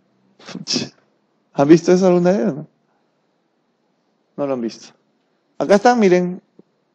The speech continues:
para que vean la forma de podal, de pelviana.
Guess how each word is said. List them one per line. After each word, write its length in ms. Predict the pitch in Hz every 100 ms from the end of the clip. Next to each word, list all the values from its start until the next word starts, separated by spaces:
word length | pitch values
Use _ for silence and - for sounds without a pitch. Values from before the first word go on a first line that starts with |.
| _ _
para 200 | - 143
que 120 | 135 151
vean 200 | 170 175
la 80 |
forma 340 | 165 180 175 170
de 80 | 151
podal, 420 | 147 151 156 147
de 100 | 143
pelviana. 600 | 143 147 180 135 120